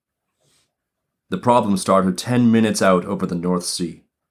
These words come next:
And it started so quietly that it was several minutes before I realized I had one at all. The first warning I had was when I flicked a glance downward to check my course on the compass.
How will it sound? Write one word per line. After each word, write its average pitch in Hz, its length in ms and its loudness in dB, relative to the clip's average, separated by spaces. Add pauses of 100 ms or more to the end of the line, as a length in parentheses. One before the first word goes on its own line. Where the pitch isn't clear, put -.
(920)
And 98 100 0
it 98 120 -4
started 113 340 0
so 135 180 2
quietly 120 460 2
that 92 160 -4
it 101 140 -2
was 98 120 -6
several 135 300 -2
minutes 104 300 0
before 95 360 -4
I 92 60 2
realized 90 560 0
I 85 80 0
had 80 300 -4
one 76 100 -8
at 73 140 -10
all. 73 360 -6 (1120)
The 104 100 -2
first 160 420 0
warning 92 240 2
I 82 80 0
had 87 300 -4
was 87 140 -4
when 92 100 -2
I 85 60 -6
flicked - 360 -6
a 101 60 0
glance 101 400 0
downward 98 420 2
to 87 80 -12
check - 240 -2
my 95 120 2
course 101 360 0
on 78 60 -8
the 78 80 -10
compass. - 600 -6